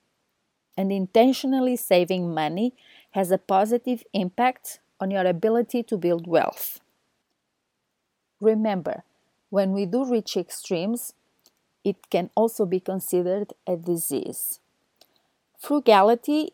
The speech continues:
is a symptom of obsessive compulsive personality disorder, O C P D, when a person adopts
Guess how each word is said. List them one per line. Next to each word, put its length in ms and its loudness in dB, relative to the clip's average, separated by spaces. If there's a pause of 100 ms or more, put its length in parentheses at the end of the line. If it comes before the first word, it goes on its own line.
(160)
is 200 -2
a 120 4
symptom 720 -2
of 200 -4
obsessive 840 -2
compulsive 760 0 (200)
personality 880 -2
disorder, 720 0 (460)
O 160 2
C 300 -6
P 220 -6
D, 320 -10 (760)
when 220 0
a 80 0
person 680 0
adopts 580 2